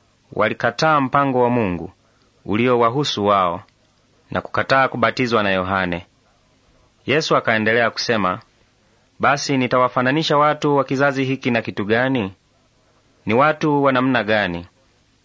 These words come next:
Ni kama vijana waliokuwa wamekaa sokoni na kuambiana kikundi kimoja na kingine, 'Tumewapigieni ngoma,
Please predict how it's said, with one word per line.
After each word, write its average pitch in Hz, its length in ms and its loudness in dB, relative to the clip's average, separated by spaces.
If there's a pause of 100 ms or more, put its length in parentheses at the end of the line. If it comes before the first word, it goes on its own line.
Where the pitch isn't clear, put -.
(500)
Ni 110 60 -6
kama 170 200 0
vijana 139 540 0
waliokuwa 117 540 0
wamekaa 123 420 0
sokoni 127 580 -2 (580)
na 104 140 -2
kuambiana 123 640 2
kikundi 131 520 0
kimoja 123 400 0
na 107 80 0
kingine, 92 540 -4 (920)
'Tumewapigieni 131 720 0
ngoma, 160 460 0